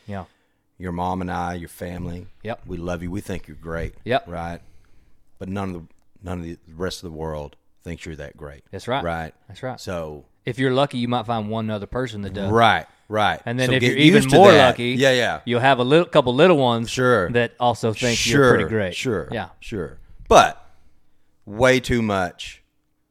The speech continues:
Speaker 2: of people
Speaker 1: Yeah.
Speaker 2: blaming other things
Speaker 1: Yeah.
Speaker 2: on their situation.
Speaker 1: Yeah.
Speaker 2: And your advice,
Speaker 1: That's right.
Speaker 2: you are the only one that can control.
Speaker 1: That's right.
Speaker 2: You're the one that's responsible for yourself.
Speaker 1: That's right.
Speaker 2: Hey, that's a great piece of advice.
Speaker 1: That's all I'm
Speaker 2: Thank
Speaker 1: saying.
Speaker 2: you very much for
Speaker 1: You,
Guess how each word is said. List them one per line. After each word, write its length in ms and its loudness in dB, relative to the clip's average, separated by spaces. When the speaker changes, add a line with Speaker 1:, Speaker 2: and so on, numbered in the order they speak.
Speaker 2:
of 240 -12
people 600 -2
Speaker 1:
Yeah. 200 -8
Speaker 2:
blaming 640 -4
other 260 -8
things 840 -8
Speaker 1:
Yeah. 200 -12
Speaker 2:
on 220 0
their 80 -4
situation. 800 -6
Speaker 1:
Yeah. 280 -2
Speaker 2:
And 160 -6
your 180 -2
advice, 580 2
Speaker 1:
That's 200 -14
right. 300 0
Speaker 2:
you 200 -6
are 80 -4
the 140 -6
only 240 -6
one 460 -6
that 160 -14
can 100 -20
control. 640 -8
Speaker 1:
That's 180 -16
right. 280 -4
Speaker 2:
You're 160 -8
the 80 -8
one 160 -6
that's 160 -10
responsible 540 -10
for 180 -14
yourself. 480 -10
Speaker 1:
That's 200 -14
right. 240 -4
Speaker 2:
Hey, 120 -14
that's 120 -16
a 40 -20
great 220 -20
piece 200 -20
of 60 -20
advice. 280 -16
Speaker 1:
That's 200 -8
all 140 2
I'm 60 -4
Speaker 2:
Thank 260 0
Speaker 1:
saying. 80 -10
Speaker 2:
you 60 -6
very 200 -6
much 260 -12
for 60 -12
Speaker 1:
You, 220 -6